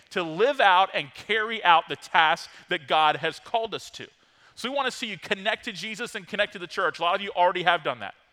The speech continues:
We want to see you be equipped. We want to see a lot more people take advantage of that. We're gonna have equipped classes, uh, starting back up again in September, where we're helping people.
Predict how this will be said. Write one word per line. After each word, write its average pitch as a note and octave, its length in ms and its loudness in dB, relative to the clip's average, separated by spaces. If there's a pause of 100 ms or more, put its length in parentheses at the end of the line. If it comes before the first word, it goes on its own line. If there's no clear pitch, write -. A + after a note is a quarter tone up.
(720)
We E3+ 80 -6
want A#3 120 -2
to - 60 -6
see A#3+ 100 -6
you A3+ 80 -8
be A3 100 -4
equipped. - 580 -2
We D3+ 80 -12
want F#3+ 220 0
to - 40 -12
see G#3 60 -8
a F#3 60 -2
lot F#3+ 160 2
more G3+ 80 -8
people G3 160 -10
take F#3+ 140 -6
advantage F#3 420 -4
of D#3+ 60 -16
that. B2 180 2
We're D#3 60 -8
gonna F3 80 -2
have E3+ 100 -2
equipped E3 340 -8
classes, G#3+ 720 -2 (320)
uh, C#3 60 -6
starting F#3+ 280 -2
back F3 220 2
up G3 100 -2
again F3 200 -2
in D#3+ 80 -6
September, A3+ 720 -4 (200)
where F3 120 -4
we're D#3+ 120 2
helping A3 520 -2
people. B2+ 420 -12